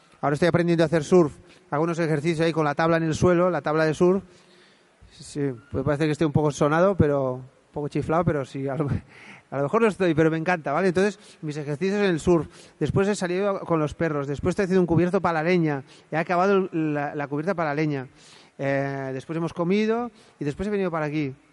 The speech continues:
O sea, llevo todo el día para arriba y para abajo. Me encuentro súper bien y, y como sano. Y por comer sano,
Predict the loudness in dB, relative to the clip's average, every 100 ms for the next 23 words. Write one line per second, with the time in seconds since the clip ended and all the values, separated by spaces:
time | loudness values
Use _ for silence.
0 | _ -20 -14 -10 -4 -2 0 0 0 0
1 | -2 -4 -6 -6 -6 -4 -4 -4 -8 -8
2 | _ _ _ _ _ _ -10 -6 -2 -2
3 | -2 -2 0 0 -2 -12 _ _ _ _
4 | _ _ _ -4 0 2 0 0 -2 0
5 | -2 -2 -6 -6 -8 _ _ _ _ _
6 | -20 _ -12 -4 0 0 0 0 0 0
7 | -4 -2 -2 -2 -4 -8